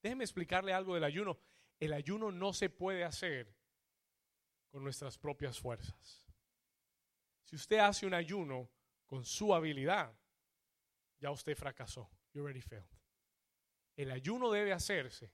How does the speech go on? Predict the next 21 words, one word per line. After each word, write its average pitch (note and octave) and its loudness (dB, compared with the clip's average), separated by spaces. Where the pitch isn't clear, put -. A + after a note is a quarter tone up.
pidiéndole E3+ 4
a C#3 2
Dios D3+ -2
su - 2
fortaleza E3+ -2
para C#3+ 8
hacer D3+ 2
el C3+ -2
ayuno. A#2+ -6
Cuando D3 -2
tú B3 4
te C#4+ -4
levantes G3+ 4
en F3 0
la D3 0
mañana, C#3+ 4
tú G3+ -4
debes G#3 6
decirle, E3 0
"Señor, E3+ 0
hoy E3+ 4